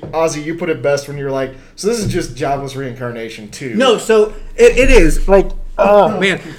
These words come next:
Speaker 2: there was so many, and it, and it didn't help that I was watching, um, Mushoku Tensei at the same time. It was literally, the first few episodes were literally the same. Literally the same,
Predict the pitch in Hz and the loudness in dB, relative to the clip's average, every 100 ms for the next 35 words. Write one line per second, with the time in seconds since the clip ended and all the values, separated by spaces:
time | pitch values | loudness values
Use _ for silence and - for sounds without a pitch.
0 | - 214 247 - - 220 220 220 208 202 | 0 2 2 0 0 4 4 4 0 -4
1 | 190 185 175 196 202 185 170 165 143 143 | -6 -6 -6 -4 -4 -4 -4 -2 -2 -2
2 | 160 156 151 143 123 131 147 151 143 135 | -6 -4 -6 -6 -6 -6 -6 -8 -12 -12
3 | 120 139 135 127 127 123 - 160 156 175 | -14 -12 -10 -10 -12 -14 -16 -12 -6 -6
4 | 147 156 143 147 127 - 143 131 139 143 | -6 -6 -6 -6 -8 -10 -10 -10 -10 -10
5 | 143 - - - _ - 214 214 175 147 | -12 -18 -20 -20 _ 0 0 0 -8 -6
6 | 151 214 247 226 175 - 190 220 - - | -2 -2 -2 -6 -8 -8 -4 -4 -6 -14
7 | 185 220 202 196 190 226 165 175 170 190 | -8 -2 -2 -4 -2 -2 -2 -6 -4 -2
8 | 202 208 185 - 196 175 - - - - | 0 -2 -4 -10 -10 -8 -8 -10 -12 -10
9 | 180 202 262 349 330 269 - 208 165 127 | -6 -2 0 2 0 -2 2 4 4 2